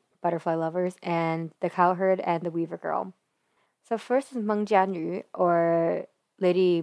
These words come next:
Meng Jiang. And the story goes,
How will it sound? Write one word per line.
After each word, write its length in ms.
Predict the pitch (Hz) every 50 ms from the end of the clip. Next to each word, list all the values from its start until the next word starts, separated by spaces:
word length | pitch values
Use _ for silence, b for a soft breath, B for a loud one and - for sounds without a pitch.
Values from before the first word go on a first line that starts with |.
| -
Meng 240 | - 180 170 170 165
Jiang. 380 | 156 - 143 131 - - 202 - _ _ _ _ _ _ _ _ _ _ -
And 560 | 180 175 175 175 175 175 175 175 175 180 180
the 140 | - - 190
story 340 | - - 262 262 262 247 190
goes, 380 | - 165 165 165 175 208 214